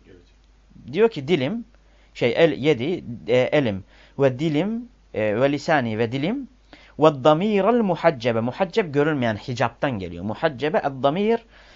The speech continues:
Speaker 2: kalp demek, vicdan demek. Görülmeyen kalbim ve vicdanımla.
Speaker 1: Evet.
Speaker 2: Oku bakayım Beşir Arya nasıl tercüme etmiş?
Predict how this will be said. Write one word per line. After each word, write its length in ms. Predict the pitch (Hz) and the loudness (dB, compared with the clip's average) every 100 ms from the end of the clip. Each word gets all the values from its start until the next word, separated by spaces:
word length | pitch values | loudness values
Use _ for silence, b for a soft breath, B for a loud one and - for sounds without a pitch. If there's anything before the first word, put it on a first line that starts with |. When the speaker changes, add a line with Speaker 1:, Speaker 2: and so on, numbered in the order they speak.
| B B | B B
Speaker 2:
kalp 400 | 151 110 - 107 | 2 2 -4 -6
demek, 260 | 98 98 | -6 -6
vicdan 460 | 113 113 113 147 101 | -10 -6 -2 -2 -2
demek. 360 | 92 92 - _ b b b b | -10 -14 -20 _ b b b b
Görülmeyen 640 | 117 127 170 190 151 131 113 | 0 2 2 2 2 0 0
kalbim 440 | - 131 131 180 | -2 -2 -2 -2
ve 120 | 143 123 | -2 0
vicdanımla. 680 | 117 107 110 113 117 98 - _ _ _ _ _ _ _ - | -2 2 2 2 -2 -4 -10 _ _ _ _ _ _ _ -20
Speaker 1:
Evet. 140 | 85 87 _ _ _ _ _ _ _ _ - | -20 _ _ _ _ _ _ _ _ _ 2
Speaker 2:
Oku 200 | 185 202 | 4 4
bakayım 220 | 165 165 | 2 0
Beşir 200 | 151 175 | -2 0
Arya 160 | 156 151 | 0 -2
nasıl 260 | 156 147 - | -6 -8 -8
tercüme 300 | 127 107 110 | -6 -6 -8
etmiş? 320 | 104 190 - | -10 -14 -18